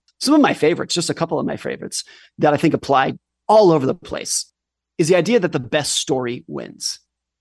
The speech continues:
Not the best idea, not the right idea, not the correct answer. What really gets people's attention and gets people nodding their head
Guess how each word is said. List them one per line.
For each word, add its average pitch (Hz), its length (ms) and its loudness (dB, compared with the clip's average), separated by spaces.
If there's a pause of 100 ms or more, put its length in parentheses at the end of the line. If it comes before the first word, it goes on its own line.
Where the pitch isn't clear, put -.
(160)
Not 214 420 2 (120)
the 165 160 -2
best 143 320 -2
idea, 143 420 -2 (180)
not 165 240 2
the 202 100 2
right 135 260 0
idea, 135 480 -2 (120)
not 165 220 -2
the 208 60 -6
correct 131 420 -6
answer. 135 380 -4 (100)
What 151 140 0
really 226 180 0
gets 160 300 -2
people's 160 420 -4
attention 190 540 -2 (520)
and 147 100 2
gets 156 260 -2
people 147 260 -4
nodding 135 300 2
their 127 100 0
head 139 260 0